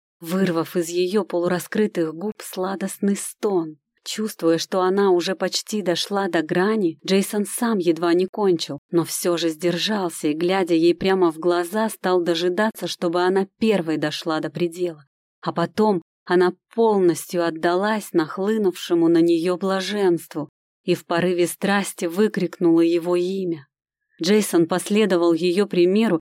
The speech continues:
чувствуя, что они не просто создают ребенка, а создают мгновение, которое будет с ними всегда. Раньше он даже и помыслить не мог, что вообще способен испытывать подобное наслаждение.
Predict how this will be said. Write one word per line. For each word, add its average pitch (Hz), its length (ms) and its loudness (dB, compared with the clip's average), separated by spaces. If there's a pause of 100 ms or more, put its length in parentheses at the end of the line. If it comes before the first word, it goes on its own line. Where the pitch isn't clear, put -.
чувствуя, 220 480 0
что 180 220 -2
они 190 240 2
не 196 120 -2
просто 226 460 0
создают 196 600 -2
ребенка, 185 680 2 (260)
а 180 60 -6
создают 175 580 0
мгновение, 180 880 4
которое 175 440 -2
будет 190 400 -4
с - 100 -12
ними 180 300 0
всегда. 175 640 -4 (480)
Раньше 196 440 0
он 170 140 6
даже 185 260 0
и - 20 -2
помыслить 196 680 -2
не 175 120 4
мог, 160 340 0
что - 200 -4
вообще 165 520 -4
способен 160 640 -2
испытывать 160 680 -6
подобное 160 600 -2
наслаждение. 165 960 -6